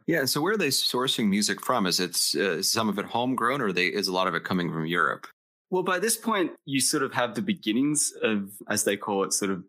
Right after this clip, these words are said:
Speaker 2: native composed music,
Speaker 1: Mm-hmm.
Speaker 2: uh, not by Native Americans per se, but people who were born in that country, uh, who are, who are white for the most part. Although there are at this point also African Americans who are, are,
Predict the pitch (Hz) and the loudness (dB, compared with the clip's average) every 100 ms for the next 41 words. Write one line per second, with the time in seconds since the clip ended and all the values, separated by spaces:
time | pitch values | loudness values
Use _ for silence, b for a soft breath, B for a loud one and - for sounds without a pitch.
0 | - 98 98 104 104 98 98 - 110 - | -4 -2 0 0 0 -2 -4 -2 -2 0
1 | 104 101 98 - - 95 101 120 120 - | 0 0 0 -2 -2 0 2 2 0 -4
2 | - - 107 135 92 90 117 113 - 92 | -10 -4 0 0 0 -4 -4 -4 -2 -2
3 | 95 90 98 107 104 95 107 113 110 107 | -2 -2 0 0 0 0 0 0 0 -2
4 | 101 101 - 104 104 - - 101 98 98 | -2 0 0 0 -2 -4 -4 -2 -2 -2
5 | 95 - 98 98 95 95 98 _ 101 101 | -2 -2 -2 0 0 -2 -8 _ 0 2
6 | 98 90 - _ - 95 - - 92 - | 0 -4 -10 _ -4 -2 0 -2 0 2
7 | 90 87 - b b - 87 87 95 90 | 2 0 -4 b b -2 -2 0 -2 0
8 | 85 82 - 98 82 80 98 85 - - | -2 -4 -2 0 0 -2 -2 0 -2 -2
9 | 90 80 85 - 87 85 - b - 107 | -2 0 -2 0 0 0 -2 b -2 0
10 | 98 95 101 104 95 98 - 101 90 98 | 0 0 0 0 -2 -2 -2 0 0 0
11 | 101 95 - 104 - 92 90 90 87 87 | 0 2 0 0 -2 0 2 0 -2 -2
12 | - 98 87 90 - 95 80 | 0 2 0 0 -2 -2 -4